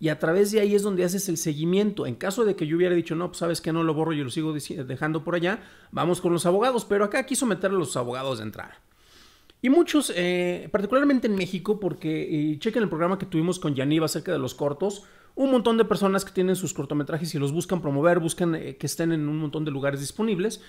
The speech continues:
y no son tan recelosos. En México, este, y yo por eso hablo mucho de los mártires del cine nacional,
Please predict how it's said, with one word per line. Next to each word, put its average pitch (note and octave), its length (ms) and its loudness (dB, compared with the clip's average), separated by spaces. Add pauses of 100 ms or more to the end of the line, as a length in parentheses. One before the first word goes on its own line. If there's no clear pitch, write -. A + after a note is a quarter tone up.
(220)
y F3 80 -4
no F#3+ 80 2
son A3 160 2
tan G#3 160 2
recelosos. F#3+ 640 2 (400)
En A#3+ 120 -2
México, C4+ 540 0
este, D#3+ 460 0
y F3+ 80 -2
yo G3 140 4
por G#3 100 2
eso G#3 120 2
hablo F#3+ 120 4
mucho F#3+ 220 2
de - 20 4
los D3 100 2
mártires D#3 360 2
del C3 120 0
cine D#3 200 0
nacional, D3 480 -2